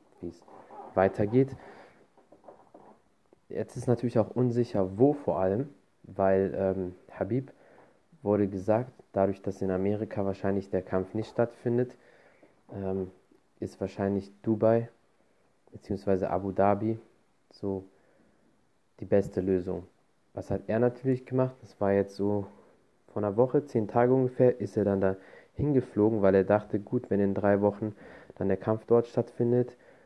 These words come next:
kann er sich ein bisschen akklimatisieren, dort vorbereiten. Die arabischen, äh, Leute, die Reichen, die schätzen ihn natürlich sehr. Im September hat er ja seinen letzten Kampf dort gehabt. Die würden ihn auch alles bereitstellen, dass er auch alles alleine da machen kann. Ähm,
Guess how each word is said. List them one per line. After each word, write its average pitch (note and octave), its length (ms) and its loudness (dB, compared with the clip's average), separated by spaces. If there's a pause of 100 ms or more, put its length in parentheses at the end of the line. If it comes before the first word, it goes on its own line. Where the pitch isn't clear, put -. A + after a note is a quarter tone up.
(120)
kann G2+ 160 -2
er G2+ 80 2
sich F#2+ 140 -4
ein G2 80 -4
bisschen G2 300 -4
akklimatisieren, G2+ 840 -2
dort G#2+ 200 6
vorbereiten. A#2 720 2
Die G#2 180 -4
arabischen, G2+ 880 -2
äh, G2 220 -4
Leute, G#2 380 -2
die G2+ 80 -2
Reichen, G2+ 420 -2
die F#2+ 180 -6 (300)
schätzen - 400 -4
ihn G#2+ 140 -2
natürlich G2+ 440 -4
sehr. A#2 140 2
Im A#2 100 0
September G#2 440 -4
hat G#2 180 -2
er G#2+ 60 0
ja G2+ 80 0
seinen G#2 140 -2
letzten - 260 -6
Kampf A2+ 240 -4
dort A2+ 220 -2
gehabt. - 260 -10
Die F#2+ 80 -6
würden G2 260 -2
ihn G2+ 140 -6
auch G2+ 140 -4 (400)
alles G2+ 280 -2
bereitstellen, G#2 560 0
dass G2+ 160 -4
er F#2 80 -2
auch F#2+ 100 -4
alles G2 260 -6
alleine F#2+ 360 -2
da F#2+ 120 -2
machen G#2+ 280 -4
kann. C3+ 240 -6 (1120)
Ähm, G2 320 -4